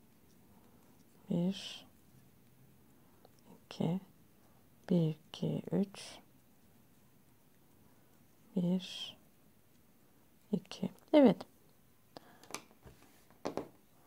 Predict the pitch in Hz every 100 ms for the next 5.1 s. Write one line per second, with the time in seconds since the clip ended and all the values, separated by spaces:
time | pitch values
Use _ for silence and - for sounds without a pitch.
0 | - - - - - - - - - 320
1 | 311 - 233 - 202 208 262 233 220 208
2 | 202 185 175 165 160 160 160 160 87 -
3 | - - - - - 202 214 220 202 170
4 | 165 180 185 185 180 - 196 185 185 190
5 | 220